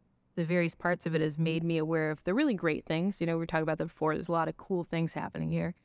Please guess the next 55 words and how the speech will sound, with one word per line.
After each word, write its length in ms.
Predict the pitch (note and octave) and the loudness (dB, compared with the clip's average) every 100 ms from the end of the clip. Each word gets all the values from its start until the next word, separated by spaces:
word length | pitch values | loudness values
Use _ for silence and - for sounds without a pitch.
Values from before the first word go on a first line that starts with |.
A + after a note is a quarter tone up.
| _ _ _ | _ _ _
But 100 | G#3+ | 0
there's 200 | A3 A3+ | 2 4
also 320 | G#3 G3 G3 | 2 2 0
division, 640 | F3 E3 D3+ F#3 F#3+ D3+ D#3+ - | 0 0 2 2 0 -2 -4 -6
you 120 | E3 | -2
know. 200 | D#3 D#3+ | 0 0
There's 220 | F3 E3 | 0 0
a 60 | E3+ | 0
lot 280 | E3 E3 E3+ | 0 2 2
of, 140 | E3+ | 2
uh, 100 | C3 | 0
Buffalo 300 | F3 G#3 A#3 | 2 2 2
is 140 | G3+ F3+ | 0 2
one 100 | F#3 | 0
of 100 | F3 | 2
those 180 | F3 - | 0 -2
cities 420 | F#3 F3+ F3 E3 | -2 0 0 0
where 340 | D#3+ D#3 D#3 - _ _ _ | 0 0 0 -4 _ _ _
the 100 | E3+ | -2
racial 300 | D#3+ E3+ - - | 2 0 -2 -2
divide 420 | D#3+ D#3 D#3 D#3 | 0 2 2 0
is 280 | D3+ - - _ _ - _ - | -4 -8 -18 _ _ -20 _ -16
so 340 | - - F#3 | -12 2 4
present, 540 | F3 D3 - - - - | 4 0 -2 -2 -6 -8
you 180 | - - | -8 -4
know, 120 | C#3+ | -4
it's 180 | F#3 - | -4 -6
so 200 | - G3+ | 0 0
visible 500 | F3+ E3 D#3 D3 C#3 | 2 0 0 -2 -2
in 100 | C3 | -4
some 260 | - D3 D3 | -4 -4 -2
ways. 300 | - - - | -2 -4 -6
For 140 | E3+ | -2
all 140 | E3+ F3+ | 0 2
the 100 | D#3+ | 2
wonderful 420 | D#3+ E3+ D#3+ D#3+ | 2 2 0 -2
things 240 | E3 D#3 | -2 -2
about 280 | D3+ D#3 D3+ | 0 2 2
us, 140 | D3+ | 0
that's, 380 | - D#3 - - - | 0 -2 -2 -12 -4
that's 280 | D#3+ F3+ - | 0 0 2
one 100 | E3+ | 2
of 100 | D#3+ | 2
the 80 | D#3 | 0
things 360 | D#3+ D#3 D3 | 0 0 -2
we 100 | D#3 | -4
really 540 | D3 D3 D#3+ D#3 D3+ D#3 _ _ | -2 -2 0 0 -2 -6 _ _
need 220 | - D3+ D3+ | -2 0 2
a 40 | |
lot 200 | D3 B2+ | 0 -2
of 40 | |
work 260 | C#3 G#3+ - | -2 -4 -2
on, 140 | D#3 | -2
I 80 | D3+ | -2
think. 320 | D3+ C#3+ D#3 | -4 -4 -4